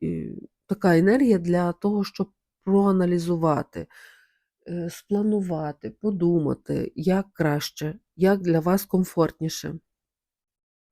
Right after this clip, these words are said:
І от такий емоційний стан, в стані спокою, вам допоможе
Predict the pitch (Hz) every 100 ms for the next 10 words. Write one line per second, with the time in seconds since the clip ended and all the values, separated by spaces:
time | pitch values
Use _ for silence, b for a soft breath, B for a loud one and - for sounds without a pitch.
0 | - 170 160 - 202 - 170 165 - 185
1 | 165 147 - 196 302 403 - b b b
2 | b - - 208 185 165 - 180 160 -
3 | 147 131 - - 185 269 208 220 214 196
4 | 196 220 311 302 330